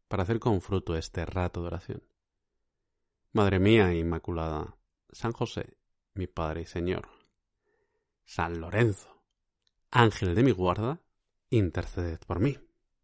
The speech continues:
La Iglesia de Roma nos invita hoy a celebrar el triunfo de San Lorenzo, que superó las amenazas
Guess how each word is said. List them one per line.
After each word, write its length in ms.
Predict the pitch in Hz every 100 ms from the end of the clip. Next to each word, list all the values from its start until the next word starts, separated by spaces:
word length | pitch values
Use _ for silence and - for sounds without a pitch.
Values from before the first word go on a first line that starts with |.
| _ _ _ _ _ _ _ _ _
La 160 | 113
Iglesia 520 | 110 101 117 120 - 110
de 120 | 98
Roma 400 | 110 143 101 - _ _ _ -
nos 180 | 120 120
invita 320 | 113 170 123
hoy 260 | 156 - - _ _
a 100 | -
celebrar 640 | 113 113 101 104 135 143 -
el 240 | 110 98
triunfo 640 | - 160 180 - 190 - -
de 220 | 107 98
San 300 | - 98 95
Lorenzo, 580 | 95 120 101 - - _ _ _ _ _ _ _ _ -
que 100 | 120
superó 320 | 113 107 120
las 200 | 123 -
amenazas 640 | 110 113 127 135 127 -